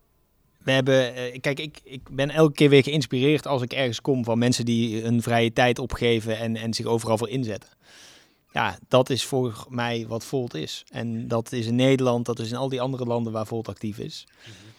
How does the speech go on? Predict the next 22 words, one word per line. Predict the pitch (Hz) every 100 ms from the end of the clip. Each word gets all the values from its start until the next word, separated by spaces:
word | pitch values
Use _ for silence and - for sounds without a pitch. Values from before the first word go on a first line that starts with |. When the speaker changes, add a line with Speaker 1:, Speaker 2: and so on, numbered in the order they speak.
| _ _
Speaker 1:
Ehm, | 113 113 113 110 120 - _ _ 226
twintig | - 139 127
vierentwintig | 139 135 123 143 147
komt | - 131 117
eraan, | 107 117 139
de | 135
Europese | 139 123 131 131 -
verkiezingen. | 120 131 131 120 107 143 _ _ _ _ _ _
Dat | 123 135
is | 120
waar | 123 127
we | 127 127 127
nu | 123 135
met | 131 131
elkaar | 127 131 127
keihard | - 135 120
naartoe | 123 160
aan | 143
het | 127
werken | 113 104 104
zijn. | 104
Speaker 2:
Ja. | 113